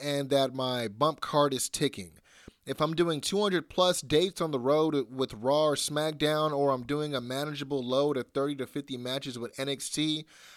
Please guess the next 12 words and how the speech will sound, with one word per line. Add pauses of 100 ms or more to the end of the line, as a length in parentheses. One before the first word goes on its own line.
(140)
I
could
do
four
years
of
that
as
opposed
to
one
year